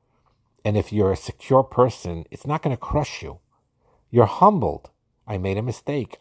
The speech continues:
I am sorry. I'm gonna try to fix it." It, you, you're humbled by it.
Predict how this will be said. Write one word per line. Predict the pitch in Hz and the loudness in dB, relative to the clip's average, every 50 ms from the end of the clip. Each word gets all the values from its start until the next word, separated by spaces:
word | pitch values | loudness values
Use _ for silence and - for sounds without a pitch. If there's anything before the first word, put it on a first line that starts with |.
| _ - | _ -10
I | 110 | -10
am | 101 104 98 | -8 -8 -10
sorry. | - - 123 117 123 117 90 76 _ | -8 -6 -4 -4 -2 -4 -4 -8 _
I'm | - 92 | -8 -6
gonna | 90 92 92 90 | -4 -4 -4 -4
try | - - 98 98 | -2 -2 -2 -2
to | 101 98 | -2 -4
fix | - 127 120 - - - | -6 -8 -8 -8 -16 -16
it." | 139 - _ _ _ _ _ - - - - - - - - _ _ _ _ _ | -16 -16 _ _ _ _ _ -20 -20 -20 -20 -20 -20 -20 -20 _ _ _ _ _
It, | 113 110 92 | -2 -2 -2
you, | - 107 107 - | 0 -4 -4 2
you're | 107 110 107 92 - - | 6 6 6 6 6 4
humbled | 113 113 110 127 123 107 | 2 4 4 0 0 0
by | 120 117 120 | 0 -2 0
it. | 117 127 147 - _ _ | -2 -4 -6 -6 _ _